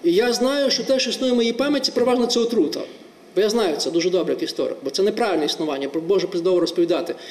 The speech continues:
вам приклади приводити, як це небезпечно це є, тому тут, тут треба боротися. І моє,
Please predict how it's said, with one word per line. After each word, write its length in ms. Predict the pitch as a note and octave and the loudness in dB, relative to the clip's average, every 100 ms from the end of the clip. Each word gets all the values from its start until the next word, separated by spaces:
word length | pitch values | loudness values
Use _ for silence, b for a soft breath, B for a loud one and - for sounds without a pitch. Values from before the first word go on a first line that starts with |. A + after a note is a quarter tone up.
| B | B
вам 160 | F3 F3+ | 0 2
приклади 320 | G3+ - D#3 | 2 0 -2
приводити, 480 | D3 C3 C#3 C3+ C#3+ | -2 -2 -2 -2 0
як 160 | D3 | -2
це 160 | - F3+ | 0 2
небезпечно 580 | F3 F3 - F3+ D#3 C#3 | 2 2 0 -2 -2 -4
це 160 | - | -4
є, 80 | C3+ | -2
тому 200 | B2 D#3 | -2 -2
тут, 180 | E3 E3+ | 0 2
тут 140 | E3+ | 0
треба 200 | D#3+ D#3 | 0 0
боротися. 400 | D#3 C#3+ A#2 - - B B B B - | 0 -2 -2 -4 -6 B B B B 0
І 160 | F#3 | 2
моє, 440 | F#3+ G3+ A#3+ C#4+ | 4 4 2 0